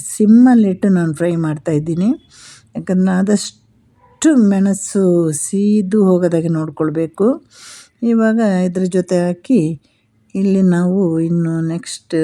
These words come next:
ಹುಣಸೆ ಹಣ್ಣು ತಗೊಳ್ಬೇಕು. ಆಮೇಲೆ ಅರಿಶಿನ ಕೂಡ ಹಾಕಬೇಕು. ಅರಿಶಿನ ಕೂಡ ಇಲ್ಲಿಯೂ ಕೂಡ ಜಾಸ್ತಿ ಹಾಕಬೇಕು. ಜಾಸ್ತಿ ಅಂದರೆ ಒಂದು ಸ್ಪೂನಷ್ಟು, ಒಂದು ಮೀಡಿಯಮ್ ಸ್ಪೂನ್ ಬರುತ್ತಲ್ವ, ಅದರಲ್ಲಿ ಒಂದು ಸ್ಪೂನ್ ಅಥವಾ ಚಿಕ್ಕ ಸ್ಪೂನ್ ಬಂದರೆ ಒಂದೂವರೆ ಸ್ಪೂನಷ್ಟು ಹಾಕ್ಬೋದು.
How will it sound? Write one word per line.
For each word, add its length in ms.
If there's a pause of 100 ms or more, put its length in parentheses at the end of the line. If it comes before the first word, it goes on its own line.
ಹುಣಸೆ 440
ಹಣ್ಣು 220
ತಗೊಳ್ಬೇಕು. 680 (160)
ಆಮೇಲೆ 460 (720)
ಅರಿಶಿನ 420
ಕೂಡ 260
ಹಾಕಬೇಕು. 540
ಅರಿಶಿನ 440
ಕೂಡ 140 (100)
ಇಲ್ಲಿಯೂ 280
ಕೂಡ 180 (120)
ಜಾಸ್ತಿ 320
ಹಾಕಬೇಕು. 460 (300)
ಜಾಸ್ತಿ 480
ಅಂದರೆ 240 (100)
ಒಂದು 260
ಸ್ಪೂನಷ್ಟು, 760 (720)
ಒಂದು 220
ಮೀಡಿಯಮ್ 360
ಸ್ಪೂನ್ 400
ಬರುತ್ತಲ್ವ, 560
ಅದರಲ್ಲಿ 540
ಒಂದು 220
ಸ್ಪೂನ್ 360
ಅಥವಾ 240 (100)
ಚಿಕ್ಕ 180 (100)
ಸ್ಪೂನ್ 360
ಬಂದರೆ 320
ಒಂದೂವರೆ 520
ಸ್ಪೂನಷ್ಟು 600
ಹಾಕ್ಬೋದು. 540